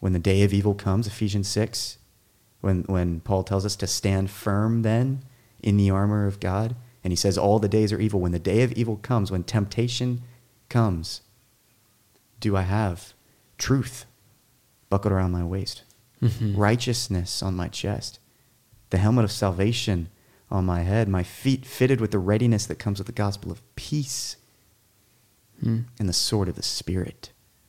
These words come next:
Speaker 1: which is the word of God. Do I have these things? Am I wearing them? Can I stand firm then in the evil day? After I've done everything and stand?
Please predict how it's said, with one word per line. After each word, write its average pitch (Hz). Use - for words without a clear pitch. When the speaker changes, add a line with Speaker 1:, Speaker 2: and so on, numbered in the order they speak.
Speaker 1:
which 95
is 87
the -
word 85
of -
God. 90
Do 98
I 92
have 92
these 113
things? 127
Am 101
I 101
wearing 95
them? 127
Can 98
I 101
stand 104
firm 98
then 131
in 107
the 92
evil 107
day? 127
After 107
I've 92
done 123
everything 107
and 101
stand? 104